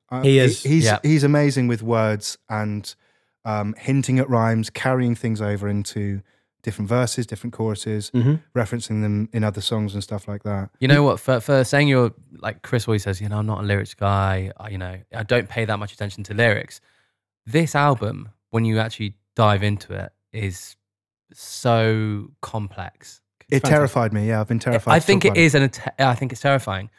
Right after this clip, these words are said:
Speaker 3: Um, it's like when we came onto this episode, I thought I'd, you know, almost having to be careful where I put my opinion on certain things because I feel like it's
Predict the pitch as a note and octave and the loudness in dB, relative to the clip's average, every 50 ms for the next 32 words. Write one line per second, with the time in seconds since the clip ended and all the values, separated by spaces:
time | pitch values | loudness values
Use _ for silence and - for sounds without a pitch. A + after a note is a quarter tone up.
0 | _ _ _ _ _ _ _ _ _ - A#2+ A2+ A2+ A2 A2 A2 - - - B2+ | _ _ _ _ _ _ _ _ _ 0 2 4 4 2 0 -2 -6 -2 -2 0
1 | B2+ A#2+ - - - _ _ _ _ _ _ _ _ C3+ C3+ C3 C3 C3 A#2+ - | 0 -2 -4 -12 -20 _ _ _ _ _ _ _ _ 0 2 4 4 4 4 4
2 | C3 B2 A#2+ A#2+ A2+ A2+ A2 A2+ A2+ B2 A2+ - - - A2 G#2+ G#2 A2 A2 G#2+ | 4 4 4 2 2 0 -2 0 0 0 -2 -2 -4 -6 -6 -6 -4 -4 -6 -6
3 | - A#2+ A2+ - A#2+ A#2 G#2+ - _ _ _ - B2+ A#2+ G#2 F#2 G2 - _ _ | -4 -6 -6 -6 -6 -10 -10 -14 _ _ _ -2 0 0 0 0 -4 -10 _ _
4 | _ _ _ _ _ _ _ _ _ _ _ _ _ - C#3+ C#3+ C#3 C3+ C3 B2 | _ _ _ _ _ _ _ _ _ _ _ _ _ 0 2 4 4 4 4 2
5 | - - C3+ B2+ A#2+ A2 - - A2+ - - - C3 B2 A#2+ A#2+ - - G#2+ G2 | 2 0 0 0 0 0 -2 -4 -6 -6 -2 0 2 2 2 2 0 -4 -6 -4
6 | G2+ G#2 G#2 G2+ G2+ G2+ G2 G2 G2 _ _ _ _ - - - - G#2+ G#2+ G#2+ | -2 -2 0 0 0 0 -2 -4 -6 _ _ _ _ -12 -12 -6 -2 0 0 0
7 | G#2 - - B2 A2+ A#2 A#2+ B2 B2 B2 B2 B2+ - _ _ - - A#2+ G#2 C3 | -2 -4 -6 -4 -2 0 0 0 0 -2 -4 -6 -10 _ _ -6 -4 -2 -2 -2
8 | A2+ - C3 C#3+ C#3+ - - G#2+ A2 A#2+ G#2+ G2+ - B2+ A#2+ A#2 G#2+ - G#2 - | -4 -4 -4 -4 -4 -6 -8 -4 -2 -2 -2 -2 0 0 0 0 0 -2 -6 -12
9 | - | -14